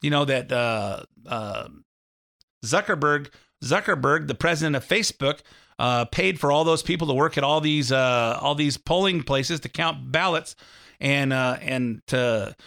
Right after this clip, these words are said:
to run things through two and three times, to, uh, to put up, uh, signs,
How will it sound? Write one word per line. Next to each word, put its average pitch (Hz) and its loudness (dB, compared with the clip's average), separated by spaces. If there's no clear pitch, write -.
to 151 2
run 156 2
things 175 0
through 180 2
two 196 2
and 175 0
three 165 0
times, 180 -2
to, 147 2
uh, 127 4
to 120 -2
put 185 2
up, 185 0
uh, 127 2
signs, 165 0